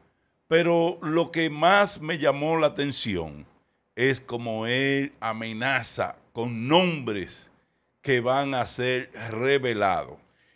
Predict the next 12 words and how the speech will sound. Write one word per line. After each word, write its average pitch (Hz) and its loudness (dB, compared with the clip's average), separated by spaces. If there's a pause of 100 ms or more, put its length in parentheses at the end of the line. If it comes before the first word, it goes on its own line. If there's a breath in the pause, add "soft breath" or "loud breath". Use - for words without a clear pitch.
Y 190 -2
nosotros 196 4 (500)
que 85 -6 (500)
seguimos 123 0
esta 113 -4
clase 117 0
de 107 -6
noticia 110 -4
urbana 104 0
de 85 -8
allá 98 0
de 82 -8